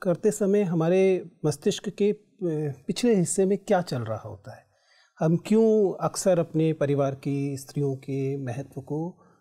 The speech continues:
अ, ऐसा नहीं कि हमारी मंशा ऐसी होती है, लेकिन हम अक्सर दर्ज करने में चूक जाते हैं। क्या हमारे अंदर एक पितृसत्ता होती है?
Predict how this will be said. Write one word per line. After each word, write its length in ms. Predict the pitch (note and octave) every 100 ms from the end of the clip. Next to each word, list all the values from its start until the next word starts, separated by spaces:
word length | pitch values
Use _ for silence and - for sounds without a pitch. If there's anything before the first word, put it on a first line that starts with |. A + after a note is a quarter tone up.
| -
अ, 240 | D#3+ D3+ D3+ - -
ऐसा 180 | D#3 B3
नहीं 120 | C4+
कि 80 | A#3
हमारी 180 | G3+ G3+
मंशा 300 | E3 D#3 E3+
ऐसी 220 | A#2+ A#2+
होती 260 | G#2 -
है, 120 | G3 C#4
लेकिन 240 | - G3+
हम 180 | F#3 G3
अक्सर 720 | - F3+ - A3+ A3 G#3+ G3+ - - _ E3
दर्ज 260 | D#3+ F3
करने 320 | - E3+ E3
में 180 | E3+ A3
चूक 240 | A3 A3 C3+
जाते 320 | - - G#2+
हैं। 200 | - - _ _ _
क्या 420 | - F3+ F3+ D#3 - -
हमारे 300 | D#3+ D#3 F3
अंदर 380 | F3+ D#3 D#3 F3
एक 220 | E3+ D#3
पितृसत्ता 480 | - - D#3 D#3+ -
होती 300 | D#3 C#3+ -
है? 220 | D#3 -